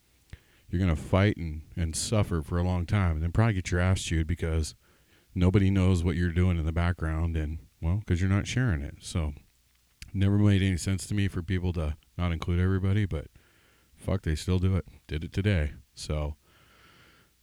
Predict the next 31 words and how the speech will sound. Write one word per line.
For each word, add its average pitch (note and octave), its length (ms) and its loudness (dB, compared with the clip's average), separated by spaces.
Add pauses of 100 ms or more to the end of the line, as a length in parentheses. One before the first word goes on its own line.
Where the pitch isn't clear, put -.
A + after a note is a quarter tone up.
(140)
uh, G#2 220 4
the A2 80 6
last C3 280 4
thing, A2+ 220 4
too, A2+ 560 6
you A2 80 2
know, F#2+ 160 6
number A2+ 540 6 (420)
seven, A#2+ 600 2 (220)
it G2+ 220 2
would G#2 120 4
be A2 180 6
to F#2+ 300 6 (360)
identify A2 640 6
and F2 320 2 (680)
make G#2 180 2
real A#2+ 420 8
clear F#2+ 600 6 (280)
an F#2+ 220 -2
absolute A2 580 0
drop G2+ 380 0
dead G2 260 2
due F#2 180 2
date D#2+ 280 0 (400)
for F2+ 240 2
what F2+ 240 2
you F2+ 100 0
need F#2 200 2
them F2+ 160 0
to D#2 60 0
fix. - 480 -4